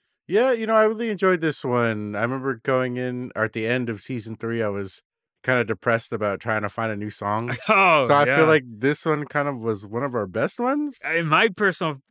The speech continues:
Speaker 2: uh, opinion,
Speaker 1: Yeah, yeah.
Speaker 2: this was my favorite one, bro.
Speaker 1: Yeah.
Speaker 2: There are times, 'cause, like, I know when you send me the, like, the final
Speaker 1: Uh-huh.
Speaker 2: before you cue it up and shit.
Speaker 1: Yep.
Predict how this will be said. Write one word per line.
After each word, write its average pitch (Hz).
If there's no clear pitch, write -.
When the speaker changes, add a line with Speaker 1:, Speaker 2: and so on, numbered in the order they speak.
Speaker 2:
uh, 139
opinion, 151
Speaker 1:
Yeah, 135
yeah. 127
Speaker 2:
this 202
was 170
my 160
favorite 135
one, 123
bro. 131
Speaker 1:
Yeah. 127
Speaker 2:
There 165
are 208
times, 190
'cause, 185
like, 156
I 147
know 165
when 185
you 170
send 131
me 160
the, 127
like, 139
the 135
final 139
Speaker 1:
Uh-huh. 117
Speaker 2:
before 143
you 143
cue 147
it 131
up 127
and 180
shit. 233
Speaker 1:
Yep. 120